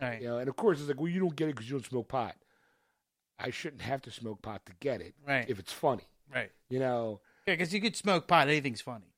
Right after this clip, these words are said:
Speaker 2: Right, exactly. And that was kinda my, you know, that was kinda the point. But obviously, I'm telling a pot smoker that, and they're like,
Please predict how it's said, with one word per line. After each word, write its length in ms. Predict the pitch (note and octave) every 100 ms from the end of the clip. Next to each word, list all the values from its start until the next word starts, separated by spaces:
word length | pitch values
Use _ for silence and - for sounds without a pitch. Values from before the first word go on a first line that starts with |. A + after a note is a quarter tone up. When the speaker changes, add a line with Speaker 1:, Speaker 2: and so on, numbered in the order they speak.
| -
Speaker 2:
Right, 180 | C4 F3+
exactly. 460 | C#3+ E3 A#3 - B2
And 80 | B2
that 120 | D3
was 100 | D3
kinda 180 | C#3+ C#3
my, 140 | B2+ -
you 120 | E3+ D3
know, 80 |
that 80 | C#3
was 100 | C#3+
kinda 200 | - D3
the 80 | C3+
point. 260 | - G#3 - - -
But 80 | -
obviously, 400 | D#3+ E3+ D3 C#3
I'm 100 | C3
telling 300 | A#2 D3+ C3+
a 40 | B2
pot 280 | D#3+ F3
smoker 320 | - C3 A2 A#2
that, 200 | A#2 B2
and 60 |
they're 140 | B2 B2+
like, 160 | A2+